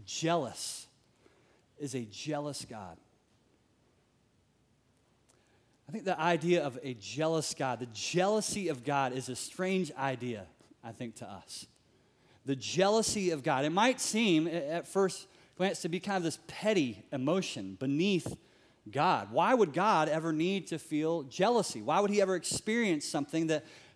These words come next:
that kind of is associated with wanting something he can't have? How could that ever be true for God? That's how we process jealousy.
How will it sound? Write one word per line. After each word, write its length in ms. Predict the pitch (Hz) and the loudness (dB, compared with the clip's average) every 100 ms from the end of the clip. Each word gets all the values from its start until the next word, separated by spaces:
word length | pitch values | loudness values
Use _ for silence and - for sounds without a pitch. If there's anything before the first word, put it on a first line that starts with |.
| 160 - 143 | -10 -10 -2
that 220 | 165 - - - - | -2 -2 -10 -20 -10
kind 140 | 180 190 | -2 0
of 80 | 156 | 0
is 80 | |
associated 400 | 147 196 202 190 | -2 0 0 2
with 120 | 160 135 | 0 0
wanting 380 | 139 208 220 | 4 4 4
something 340 | 190 196 180 170 | 2 0 0 0
he 120 | 165 | 0
can't 280 | - 196 160 | 0 -2 -2
have? 400 | 143 185 107 92 | -2 0 -2 -2
How 220 | 139 190 | -2 -2
could 160 | - 165 | -2 -4
that 140 | 156 | -2
ever 160 | 151 139 | -2 -4
be 100 | 143 | -6
true 380 | - 143 139 135 - - - - | -4 -4 -4 -6 -16 -20 -20 -12
for 140 | 147 | 0
God? 200 | 185 143 | 2 4
That's 280 | 165 220 - | 4 2 2
how 160 | 175 | 2
we 320 | 160 226 202 156 | 2 0 0 0
process 760 | - 151 - 156 147 - - - - - 131 | 0 0 0 0 -2 -2 -10 -14 -20 -20 -6
jealousy. 600 | 127 202 214 170 - | 4 8 8 6 0